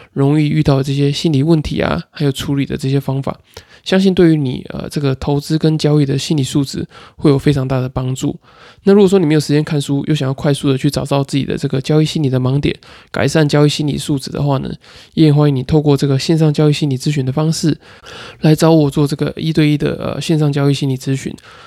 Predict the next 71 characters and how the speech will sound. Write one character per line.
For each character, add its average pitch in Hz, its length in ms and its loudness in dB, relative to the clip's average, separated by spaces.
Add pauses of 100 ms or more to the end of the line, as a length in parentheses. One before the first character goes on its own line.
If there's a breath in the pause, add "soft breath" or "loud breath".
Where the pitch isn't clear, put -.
那 165 100 4
我 143 80 6
可 151 140 2
以 143 60 4
在 156 120 2
这 143 120 0
个 135 80 0
咨 147 160 -4
询 139 120 -4
的 131 60 -2
过 139 180 2
程 131 140 -4
中 135 160 -2
呢， 127 220 -4
呃， - 140 -8
比 - 120 -10
较 147 80 4
快 156 240 2
速 156 160 -2
的 135 100 0
去 131 140 -2
帮 143 180 0
你 139 60 2
找 - 160 -4
到， 135 220 0 (320 loud breath)
呃， - 320 -6
你 139 160 -2
个 180 260 4
性 160 260 0
跟 147 360 0
交 147 240 0
易 - 20 0
心 139 160 -4
理 131 60 -6
状 135 200 -2
态 131 200 -4
的 151 80 -10 (120)
这 135 60 -8
些 135 260 -2
关 135 220 0
联 139 160 -4
性， 151 180 -2 (420 loud breath)
然 139 120 0
后 135 80 2
呢， 131 80 0
也 139 140 -4
可 147 120 0
以 135 140 2
帮 139 180 -2
你 135 120 0
找 - 200 -6
到 139 160 0
你 147 120 -8
在， 139 320 -2
呃， - 260 -10
交 160 220 0
易 160 80 2
跟 156 160 0
投 139 160 0
资 156 100 -2
过 151 180 2
程 139 120 0
中 139 120 0
的 131 80 0
这 135 60 -4
些 135 100 2
心 135 200 -2
理 131 40 -2
的 127 140 -8
盲 131 220 -4
点， 143 120 -4